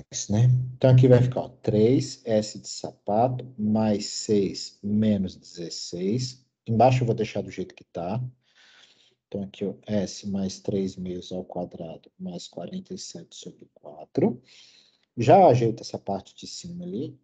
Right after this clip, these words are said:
de baixo, quer dizer, então aqui dá três, S de sapato.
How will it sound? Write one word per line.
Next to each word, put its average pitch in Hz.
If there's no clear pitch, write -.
de 104
baixo, 101
quer 95
dizer, 98
então -
aqui 107
dá 85
três, 95
S 101
de -
sapato. -